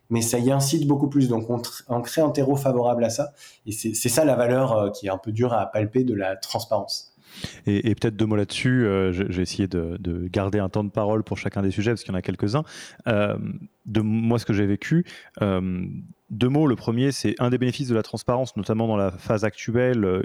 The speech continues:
Speaker 2: qui, qui est teintée un peu de récession économique, en tout cas dans la French Tech, euh, c'est, euh, la responsabilisation, le fait de ne pas inven-, infantiliser. Euh, par exemple, j'ai, j'ai observé dans les coachings de dirigeants qu'on fait, dans le temps qu'on passe avec les R H, euh,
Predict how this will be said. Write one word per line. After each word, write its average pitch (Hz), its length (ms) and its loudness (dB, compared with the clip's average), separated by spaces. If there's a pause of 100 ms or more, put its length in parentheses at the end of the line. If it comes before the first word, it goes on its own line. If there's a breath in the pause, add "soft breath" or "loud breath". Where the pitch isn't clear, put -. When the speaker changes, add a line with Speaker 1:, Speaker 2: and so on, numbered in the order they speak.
Speaker 2:
qui, - 320 -10
qui - 100 -2
est 104 40 0
teintée 110 260 0
un 110 80 0
peu 120 100 0
de 110 60 0
récession 107 360 0
économique, 117 440 0
en 107 60 -2
tout - 60 -8
cas 117 100 0
dans 107 80 2
la 101 80 0
French - 240 -4
Tech, - 280 -2 (420 loud breath)
euh, 98 260 2
c'est, 127 400 2
euh, 104 160 2
la 101 140 0
responsabilisation, 110 960 0
le 110 80 2
fait 113 100 0
de 104 80 0
ne 104 80 -2
pas 120 120 0
inven-, 117 300 -2
infantiliser. 107 600 0 (340 loud breath)
Euh, 101 240 0 (160)
par 104 140 0
exemple, 110 340 0
j'ai, 95 340 2
j'ai 98 120 0
observé 107 540 0
dans 107 120 -2
les 95 220 2
coachings - 340 -4
de 104 80 2
dirigeants 104 400 0
qu'on 104 160 -6
fait, 123 500 2
dans 104 140 0
le 101 80 2
temps 107 140 -4
qu'on 107 100 -6
passe 107 160 -2
avec 104 160 -2
les 107 140 2
R 104 80 -2
H, 120 220 -4 (400 loud breath)
euh, 98 200 2